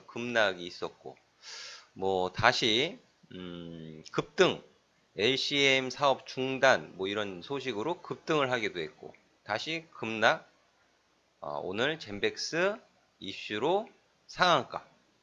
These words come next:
예, 변동성이 굉장히 큰 기업, 종목입니다. 그럼 차라리 이런 거 하지 마세요, 차라리.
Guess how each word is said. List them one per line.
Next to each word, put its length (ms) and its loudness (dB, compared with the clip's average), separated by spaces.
예, 320 -12
변동성이 540 -4
굉장히 560 -12
큰 400 -8
기업, 340 -4
종목입니다. 640 -6
그럼 140 -10
차라리 260 2
이런 160 0
거 60 2
하지 240 -6
마세요, 420 0
차라리. 340 -6